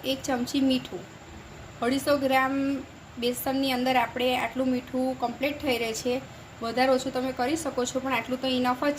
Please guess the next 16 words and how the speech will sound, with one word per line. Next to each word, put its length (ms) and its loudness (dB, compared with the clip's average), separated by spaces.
છે, 120 0
એટલે 160 4
એક 160 -2
ચમચી 340 0
મેં 160 2
અંદર 260 2
મીઠું 320 0
એડ 160 -4
કરું 280 -2
છું. 140 -8
એ 140 2
જ 160 0
માપની 400 2
ચમચીથી 540 0
આપણે 280 2
નાખીશું 480 -2